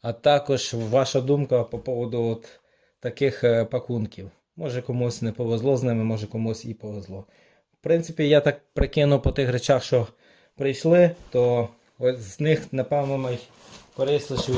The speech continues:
це буде валік музикальний для фітнесу. Також там прожектора, оцих два. І також оце, напевно, для мультиварки коробка.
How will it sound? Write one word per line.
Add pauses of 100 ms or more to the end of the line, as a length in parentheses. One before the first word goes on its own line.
(120)
це
буде
валік
музикальний
для
фітнесу. (720)
Також (320)
там (220)
прожектора, (360)
оцих
два. (600)
І
також (180)
оце,
напевно, (280)
для
мультиварки
коробка.